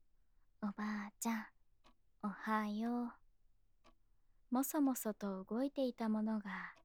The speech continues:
夢だったのか、おばあちゃんの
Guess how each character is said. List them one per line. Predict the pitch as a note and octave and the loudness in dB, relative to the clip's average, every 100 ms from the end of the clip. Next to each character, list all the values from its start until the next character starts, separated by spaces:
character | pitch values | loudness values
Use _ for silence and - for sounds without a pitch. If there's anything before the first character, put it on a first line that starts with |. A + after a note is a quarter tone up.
| _ - | _ -2
夢 | G#3+ A3+ C4+ | 2 4 4
だ | C4+ | 0
っ | - - | -4 -8
た | G#3 | -6
の | G3+ - | -4 -6
か、 | - F#3+ C4+ - _ _ _ - - - - _ - | -6 -6 -6 -14 _ _ _ -20 -20 -20 -20 _ -2
お | G#3+ | 0
ば | B3 C#4 C#4 | 2 4 2
あ | |
ち | - B3+ | 2 2
ゃ | |
ん | A#3 | 2
の | G#3 | 2